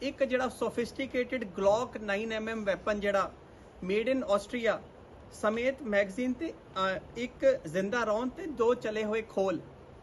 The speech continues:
ਬਰਾਮਦ ਹੋਏ ਆ। ਇਸ ਤੋਂ ਇਲਾਵਾ ਇੱਕ ਨਾਜਾਇਜ਼ ਦੇਸੀ ਪਿਸਟਲ ਜਿਹੜਾ ਬੱਤੀ ਬੋਰ ਸਮੇਤ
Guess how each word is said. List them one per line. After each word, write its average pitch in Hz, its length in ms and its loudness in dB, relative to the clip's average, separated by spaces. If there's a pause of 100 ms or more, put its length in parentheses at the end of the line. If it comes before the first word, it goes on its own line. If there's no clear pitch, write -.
(200)
ਬਰਾਮਦ 165 420 2
ਹੋਏ 247 220 2
ਆ। 269 120 -2 (460)
ਇਸ 226 120 -2
ਤੋਂ 277 180 6
ਇਲਾਵਾ 240 520 2
ਇੱਕ 247 500 2
ਨਾਜਾਇਜ਼ 196 520 2
ਦੇਸੀ 196 380 -2
ਪਿਸਟਲ 233 400 -4
ਜਿਹੜਾ 214 300 -2
ਬੱਤੀ 202 380 -2
ਬੋਰ 196 280 -4 (380)
ਸਮੇਤ 220 420 0